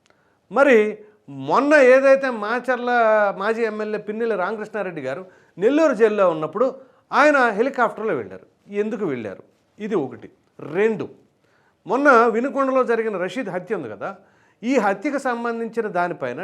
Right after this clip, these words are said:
ఢిల్లీ వెళ్ళి మరీ ధర్నా చేయాలి అని భావించిన జగన్మోహన్ రెడ్డి గారు, మరి వైఎస్ వివేకానంద రెడ్డి గారి హత్య అంత దారుణంగా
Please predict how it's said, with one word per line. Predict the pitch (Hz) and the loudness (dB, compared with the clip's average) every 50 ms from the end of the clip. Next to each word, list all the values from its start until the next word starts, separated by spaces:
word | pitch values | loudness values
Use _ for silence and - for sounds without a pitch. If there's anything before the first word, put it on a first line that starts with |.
| 185 147 120 | -8 -4 -4
ఢిల్లీ | 175 214 254 269 285 269 254 | -2 -2 -2 -2 -2 0 0
వెళ్ళి | 240 233 220 202 185 | 0 0 0 -4 -4
మరీ | 185 214 240 196 156 151 - - _ _ _ _ - 131 | -4 -4 -4 -4 -6 -8 -12 -20 _ _ _ _ -2 2
ధర్నా | 175 185 202 220 240 233 226 214 | 2 2 2 2 0 0 0 0
చేయాలి | 202 196 190 185 180 175 175 180 202 | 0 0 0 0 -2 -2 -4 -4 -6
అని | 220 196 156 156 | -6 -6 -4 -2
భావించిన | 160 160 156 156 147 139 123 110 101 110 | -2 -2 -2 -4 -8 -10 -14 -14 -12 -12
జగన్మోహన్ | 110 135 180 208 202 190 185 175 | -10 -10 -8 -8 -8 -8 -6 -8
రెడ్డి | 151 127 117 107 | -10 -10 -10 -10
గారు, | 110 117 170 190 185 - _ _ _ _ - | -10 -10 -10 -12 -14 -20 _ _ _ _ -2
మరి | 226 233 220 185 | 0 2 4 4
వైఎస్ | 190 233 277 294 294 240 240 240 226 | 4 4 4 4 2 2 0 -4 -2
వివేకానంద | 240 262 262 254 233 247 240 240 233 233 226 233 220 | 0 0 0 0 -2 -4 -4 -4 -6 -6 -4 -4 -4
రెడ్డి | 226 214 196 226 214 | -4 -4 -4 -4 -4
గారి | 220 220 208 165 170 | -4 -4 -4 -6 -8
హత్య | 180 175 180 226 214 143 147 | -10 -10 -8 -8 -8 -8 -8
అంత | 165 175 220 196 147 120 | -10 -10 -10 -10 -8 -8
దారుణంగా | 113 120 143 175 202 220 226 233 226 226 | -6 -4 -4 -4 -4 -4 -6 -6 -4 -4